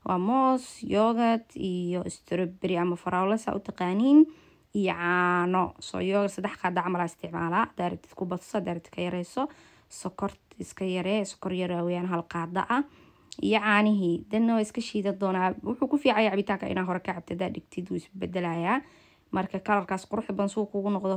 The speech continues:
hore ka cab. Halkaana shurbadii aan soo samaystay ayaan liin dhanaan yaraa ku samaysanayaa.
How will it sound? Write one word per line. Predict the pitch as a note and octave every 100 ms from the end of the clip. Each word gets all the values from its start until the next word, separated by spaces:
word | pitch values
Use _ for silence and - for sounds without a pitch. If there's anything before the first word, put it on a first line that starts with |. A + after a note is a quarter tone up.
| F#3
hore | F3 E3+ F3 -
ka | - E3+ E3+
cab. | F3 F#3 - - _ -
Halkaana | A#3 A3 G3 F#3+ F#3 F3 -
shurbadii | - F#3 G3+ F3+
aan | F3+
soo | G3
samaystay | F#3+ F3+ F3 - -
ayaan | F3 F3 E3+ F3 F3
liin | F3 F3+ F3
dhanaan | F3 F#3 F3+ F3
yaraa | F3 E3+
ku | -
samaysanayaa. | - E3+ E3+ E3 G#3+ A3 A3 A3+